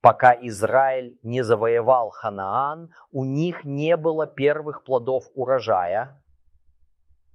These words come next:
которые они могли бы предложить, потому что они не обрабатывали землю и не выращивали урожай во время своего путешествия по пустыне.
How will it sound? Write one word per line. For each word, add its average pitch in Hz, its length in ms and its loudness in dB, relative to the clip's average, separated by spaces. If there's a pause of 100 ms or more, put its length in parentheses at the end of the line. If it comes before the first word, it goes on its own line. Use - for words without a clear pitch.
которые 131 460 2
они 123 160 -6
могли 127 300 -4
бы 131 100 -6
предложить, 120 580 -4
потому 123 300 -4
что 135 160 -2
они 135 200 -4
не 139 120 -4
обрабатывали 127 720 0
землю 143 480 -6
и 143 180 -4
не 135 180 0
выращивали 131 800 -2
урожай 120 540 -2
во 110 140 -6
время 117 260 -4
своего 107 380 0
путешествия 101 600 -6
по - 120 -10
пустыне. - 580 -10